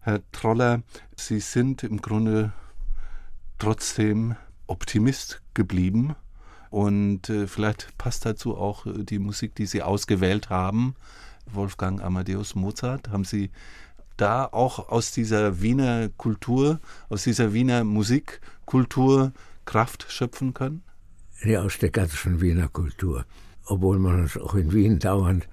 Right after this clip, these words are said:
Speaker 2: als Außenseiter betrachtete, liebten wir dieses Wien. Und die Wahrheit zu sagen, das meiste, was es an Kultur gab, seit der Jugendstilzeit her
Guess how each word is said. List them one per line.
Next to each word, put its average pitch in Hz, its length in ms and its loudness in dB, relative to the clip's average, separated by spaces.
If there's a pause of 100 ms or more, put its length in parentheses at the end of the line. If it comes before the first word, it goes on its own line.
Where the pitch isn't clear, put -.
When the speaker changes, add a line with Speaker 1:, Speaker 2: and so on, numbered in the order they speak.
(280)
Speaker 2:
als - 240 -2
Außenseiter 87 1000 2 (400)
betrachtete, 95 920 -2 (360)
liebten 101 640 2
wir 87 140 4
dieses 82 480 -2
Wien. 107 380 4 (500)
Und 95 420 2 (320)
die 98 140 2
Wahrheit 92 340 4
zu - 160 -4
sagen, 87 440 2 (420)
das - 160 -2
meiste, 95 500 2
was 90 200 0
es 95 160 -2
an 76 120 -2
Kultur 87 500 0
gab, 87 360 0 (340)
seit - 320 -2
der 87 60 0
Jugendstilzeit 87 1120 0
her 87 240 0